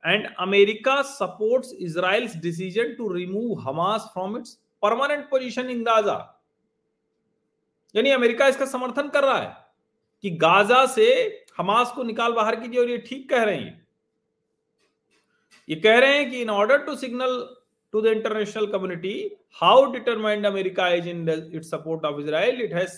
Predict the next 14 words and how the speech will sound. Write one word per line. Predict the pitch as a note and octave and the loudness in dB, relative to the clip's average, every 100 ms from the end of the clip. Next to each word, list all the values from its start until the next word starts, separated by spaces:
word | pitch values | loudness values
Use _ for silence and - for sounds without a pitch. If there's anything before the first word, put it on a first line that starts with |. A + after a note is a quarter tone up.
| G3 | -8
sent | A3+ | -8
two | - - C4+ C#4 | -10 -8 0 2
aircraft | C4 - A#3 A3+ - | 2 2 0 0 -4
carriers | A3+ E3+ A2 - _ _ _ _ _ _ _ | -2 -2 -4 -8 _ _ _ _ _ _ _
with | F3 G3+ G#3 | 0 2 0
considerable | G3+ G#3 G#3 A#3 A#3+ B3 | 0 0 2 2 2 4
air | A3+ A3 A#3 | 4 4 2
powder, | A3 G#3+ G#3+ A3 A3 - | 0 0 4 2 0 0
power | G3 G3+ G#3+ | 0 4 4
and | G3+ G3+ - | 4 0 -4
soldiers | G3 G3+ F#3+ G#3 D4 - _ _ _ _ _ _ _ | -4 0 2 2 0 -12 _ _ _ _ _ _ _
to | C#4 C#4+ | -6 4
the | C#4 | 4
region, | C#4+ B3 A3 | 4 -4 -6